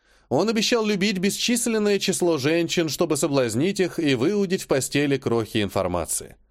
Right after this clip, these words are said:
Он принимал религии варварских богов, а потом сжигал их монастыри, храмы и церкви. Он обещал жаждущим воду и бросал их умирать в пустынях.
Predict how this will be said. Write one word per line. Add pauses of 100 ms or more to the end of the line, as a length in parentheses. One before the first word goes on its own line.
(140)
Он
принимал
религии
варварских
богов,
а
потом
сжигал
их
монастыри,
храмы
и
церкви. (540)
Он
обещал
жаждущим
воду
и
бросал
их
умирать
в
пустынях.